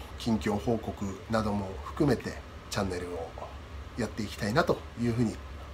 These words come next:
思います。えー、この磯チャンネルはね、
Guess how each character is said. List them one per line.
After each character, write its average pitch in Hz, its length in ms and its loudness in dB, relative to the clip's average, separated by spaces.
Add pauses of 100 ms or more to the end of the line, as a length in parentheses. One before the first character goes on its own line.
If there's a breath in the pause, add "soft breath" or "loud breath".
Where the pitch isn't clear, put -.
(120)
思 117 140 8
い - 20 6
ま 113 100 6
す。 - 240 -2 (540)
え 101 200 0
ー、 - 40 -8
こ 110 60 2
の 110 100 4
磯 107 160 0
チ 131 100 2
ャ 123 40 6
ン 113 60 6
ネ 95 80 4
ル 87 120 -2
は 95 100 0
ね、 120 200 6